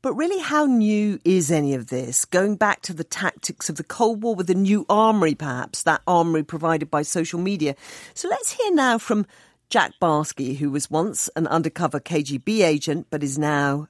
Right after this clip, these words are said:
a U S citizen. Jack, I think your original name is not Jack. You're, <laughs> you're in a way the original Russian fake arriving in the U S on a false identity. Do tell us more.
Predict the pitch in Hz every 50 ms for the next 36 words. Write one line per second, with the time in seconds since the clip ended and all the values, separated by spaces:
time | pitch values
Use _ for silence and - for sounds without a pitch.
0 | _ - 185 180 165 170 139 135 143 - - - 165 151 - 151 139 156 143 143
1 | - - 262 247 240 - - 254 247 - _ - 339 330 - - - _ - -
2 | - - - _ _ 196 240 240 233 208 226 240 - 285 285 269 269 277 277 262
3 | 277 277 294 285 269 226 196 - 196 190 196 208 226 - - - - 294 262 -
4 | 208 233 226 233 233 226 - - _ _ - 208 - 202 - - 175 196 202 190
5 | - - 226 214 214 196 202 196 185 175 196 180 180 170 175 202 214 180 - 208
6 | 202 196 196 185 202 208 - - 214 196 185 - - - - 247 220 185 160 139
7 | - - 165 156 170 175 170 170 165 170 165 170 165 165 170 165 165 165 165 -
8 | 170 156 160 - - - 202 185 165 - - 170 160 156 165 165 170 - - -
9 | 143 143 - 175 170 - - 185 165 170 156 - - 165 151 143 135 135